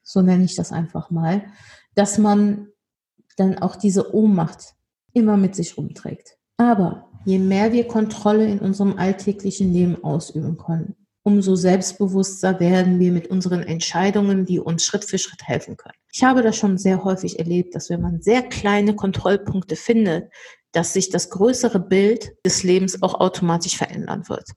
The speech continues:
Es passiert nicht von heute auf morgen, es be-, es bedarf sehr viel Geduld und Zeit, aber irgendwann kommt man an einen Punkt, wo man sagt, okay, ich habe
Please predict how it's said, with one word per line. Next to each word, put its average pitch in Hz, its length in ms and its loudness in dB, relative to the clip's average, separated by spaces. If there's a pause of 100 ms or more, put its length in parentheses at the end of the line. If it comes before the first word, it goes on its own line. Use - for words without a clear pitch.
(120)
Es - 140 -4
passiert 294 360 2
nicht 254 140 0
von 196 160 0
heute 180 300 0
auf - 180 -8
morgen, 175 360 0
es - 120 -10
be-, - 160 -12 (160)
es - 160 -6
bedarf 175 540 2 (100)
sehr 170 220 -2
viel 170 160 -4
Geduld 226 680 0
und 156 160 -6
Zeit, 285 480 -4
aber 214 100 2 (100)
irgendwann 233 420 2
kommt 214 220 -4
man 220 140 -2
an - 120 -4
einen 170 200 -2
Punkt, 202 240 -4
wo 196 60 -4
man 185 140 -2
sagt, 180 240 -6
okay, 185 540 -2 (880)
ich 190 200 0
habe 208 540 0